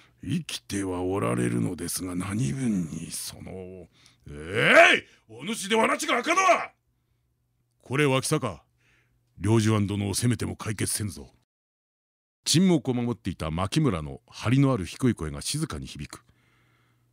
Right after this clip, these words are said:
武闘派とはいえ、心根の熱い脇坂である。誰よりも心配している様子が明らかに見て取れる。ろうそくの炎が一瞬揺らめく。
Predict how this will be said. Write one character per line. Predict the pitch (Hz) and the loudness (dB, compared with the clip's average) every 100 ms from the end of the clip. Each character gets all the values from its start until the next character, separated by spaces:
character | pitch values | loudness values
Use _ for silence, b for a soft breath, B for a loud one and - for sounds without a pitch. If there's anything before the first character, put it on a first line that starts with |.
| _ _ | _ _
武 | 104 | -2
闘 | 101 117 | 0 0
派 | 95 104 | 0 0
と | 101 | 0
は | 80 | 0
い | 80 | -2
え、 | 76 - _ _ _ | -6 -10 _ _ _
心 | - 101 113 | -6 0 2
根 | 113 107 | 4 4
の | 104 | 4
熱 | 95 101 | 0 -2
い | 90 | -2
脇 | 90 - | -2 -4
坂 | 113 78 | -4 -4
で | 67 | -8
あ | 62 | -10
る。 | 62 b b b b - | -14 b b b b -2
誰 | 139 165 | 0 2
よ | |
り | 95 | 0
も | 82 | -6
心 | - 110 | -6 -4
配 | 104 107 | -2 -2
し | - | 0
て | 98 | 0
い | |
る | 90 | 0
様 | 87 | -2
子 | 90 | -4
が | 82 - | -6 -6
明 | 80 80 165 | -8 -2 -2
ら | 120 | -2
か | 80 | -8
に | 67 | -6
見 | 78 | -6
て | 95 - | -6 -8
取 | 67 | -12
れ | 67 | -12
る。 | - _ _ _ _ _ _ _ _ _ _ _ _ _ _ _ _ - | -16 _ _ _ _ _ _ _ _ _ _ _ _ _ _ _ _ -2
ろ | 113 | 0
う | |
そ | 147 147 | 0 0
く | 127 | 0
の | 113 | 0
炎 | 113 92 73 | -2 -4 -6
が | 67 62 - _ _ _ _ _ | -10 -14 -18 _ _ _ _ _
一 | 90 | -6
瞬 | - - 120 104 - | -4 0 0 0 -4
揺 | 78 | -8
ら | 76 71 | -6 -8
め | - | -10
く。 | - | -16